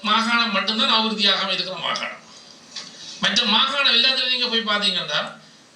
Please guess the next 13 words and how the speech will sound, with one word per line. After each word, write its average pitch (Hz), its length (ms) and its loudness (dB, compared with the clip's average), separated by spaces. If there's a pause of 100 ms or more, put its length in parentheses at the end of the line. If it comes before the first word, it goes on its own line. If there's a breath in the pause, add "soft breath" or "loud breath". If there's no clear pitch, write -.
தொழிற்சாலைகள்ல 233 680 4
இருந்து 165 640 -2 (320)
எல்லா - 380 2
மாகாணமும் 247 520 4
டெவலப் 240 220 2
பண்ணிக்கொண்டு 220 340 0
தான் 220 100 -2
போகுது. - 420 -6 (480 loud breath)
இதோட 277 360 2
வங்கி, 269 360 2 (280)
வங்கிகள்ல 277 560 4
இருந்து 254 260 -2
கூட 240 440 -2